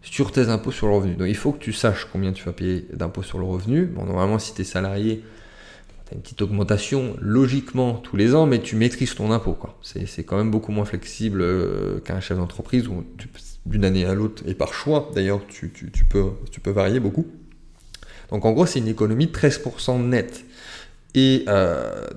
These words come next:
et si tu pars sur un taux de rendement de treize pour cent net tous les ans, c'est-à-dire que l'investisseur, lui, avec un effort initial finalement de dix mille euros, il va constituer, ben, un flux de revenus net de mille trois cents euros par an. Donc c'est l'équivalent d'un placement de treize pour cent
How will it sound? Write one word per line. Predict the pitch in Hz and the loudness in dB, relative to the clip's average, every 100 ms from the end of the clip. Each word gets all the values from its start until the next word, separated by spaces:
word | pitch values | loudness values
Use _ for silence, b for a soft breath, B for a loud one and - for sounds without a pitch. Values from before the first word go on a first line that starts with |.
| - | -4
et | 120 | -4
si | - | -2
tu | 131 156 | 0 6
pars | 180 | 6
sur | - 117 | 6 2
un | |
taux | 117 139 | 0 0
de | 113 | 2
rendement | 113 113 | 2 2
de | 113 | 0
treize | 90 - 107 | -2 -2 -4
pour | - 92 | -4 -6
cent | - 101 | 0 2
net | 98 92 - | 2 0 -6
tous | 95 | -4
les | 95 110 | 0 0
ans, | 175 | 0
c'est-à-dire | - 107 - | -2 -4 -2
que | |
l'investisseur, | 101 98 95 101 - 175 | -2 -2 -4 -4 0 2
lui, | 120 113 180 | 2 2 4
avec | 139 107 - - | 4 2 -2 -8
un | 107 107 | -4 -2
effort | 113 139 123 | 0 0 0
initial | 107 110 - 113 104 | 0 -4 -2 -2 -2
finalement | 104 101 107 | -2 -2 -2
de | 92 | -2
dix | 95 | -2
mille | 95 | 0
euros, | 95 113 - B B B | 2 0 -4 B B B
il | - 110 | 0 4
va | 214 | 4
constituer, | 139 127 107 101 143 | 2 -2 -4 0 2
ben, | 165 107 | 2 2
un | 101 | 0
flux | - - 165 | -2 0 2
de | 123 | 2
revenus | 101 113 101 107 | 4 2 4 0
net | 104 160 - - | 2 0 -2 -2
de | 110 | 0
mille | 135 135 156 180 151 | 2 4 6 6 2
trois | - 123 | 0 0
cents | - | 2
euros | 120 104 | 2 2
par | 156 127 | 2 0
an. | 101 - - - | -2 -6 -16 -16
Donc | - 95 - | -10 -10 -2
c'est | 110 | 0
l'équivalent | 110 - 127 113 110 160 | 0 0 -2 0 0 0
d'un | 107 | -2
placement | 107 107 - 131 | -2 -2 -2 -4
de | 120 | -2
treize | 101 - 120 | -2 -2 -2
pour | - - | -4 -12
cent | - 110 | -4 -4